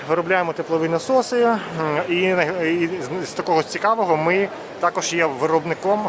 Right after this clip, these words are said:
Hisense є виробником сонячних панелей, що дуже круто, свідчить про нашу технологічність.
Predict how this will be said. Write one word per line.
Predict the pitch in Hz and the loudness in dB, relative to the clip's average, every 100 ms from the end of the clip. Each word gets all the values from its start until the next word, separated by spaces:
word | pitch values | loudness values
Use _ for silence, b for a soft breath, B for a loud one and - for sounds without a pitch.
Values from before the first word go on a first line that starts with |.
| 180 | 0
Hisense | 180 165 - | 0 0 -6
є | 170 | -4
виробником | 156 156 160 170 180 | -2 -2 -2 -2 -2
сонячних | - 165 160 139 139 | 0 0 0 -2 -6
панелей, | - 143 160 185 202 | -2 0 2 0 -2
що | 180 | -6
дуже | 170 175 | -6 -6
круто, | - 196 190 - B B - | 0 -2 0 -8 B B -12
свідчить | 175 185 180 | -6 -2 -2
про | 170 165 | 0 2
нашу | 180 - | 0 0
технологічність. | 170 - 175 143 156 - 160 - | -6 -2 -2 -2 -4 -6 -6 -8